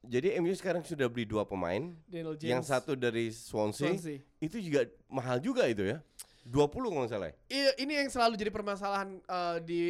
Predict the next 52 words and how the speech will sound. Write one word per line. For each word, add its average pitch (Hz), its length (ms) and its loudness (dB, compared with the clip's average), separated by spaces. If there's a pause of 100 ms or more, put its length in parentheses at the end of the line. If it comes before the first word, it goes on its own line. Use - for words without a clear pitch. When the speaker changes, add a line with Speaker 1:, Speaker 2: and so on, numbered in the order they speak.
Speaker 2:
Premier 170 400 -4
League 180 320 -4
ketika 175 320 -10
tim-tim 165 400 -6
besar 165 240 -6
mau 165 160 -4
beli 156 160 -4
pemain, 147 400 -6 (260)
itu 160 280 -8
selalu 196 340 -2
pasti 175 240 -8
dikatrol. 156 720 -8 (100)
Take 170 220 -8
it - 100 -4
or 170 140 -2
leave 170 180 -2
it, - 220 -8
selalu 151 320 -6
kayak 151 140 -4
gitu. 143 160 -8
Ini 151 160 -4
juga 190 180 -2
terjadi 180 240 -4
kalau 180 160 -2
misalnya 170 160 -4
lo 160 100 -4
main 160 140 -4
Football 160 300 -2
Manager 151 400 -2
tuh, 247 180 0 (280)
misalkan 165 440 -6
gua 156 360 0
tim 160 200 -6
gede, 156 320 -4
gua 160 160 -2
mau 156 80 2
beli 151 140 0
pemain, 170 180 -4
lu 220 80 -4
pasti 214 240 -4
harganya 202 320 0
langsung, 196 180 -8
langsung 170 280 -8
melo-, 170 220 -4
melonjak. 175 440 -4 (340)
Jadi 175 220 -2
emang 262 240 -2
itu 214 180 -6
udah, 240 160 6
udah 196 140 0
kayak 190 240 -2
habit 185 360 0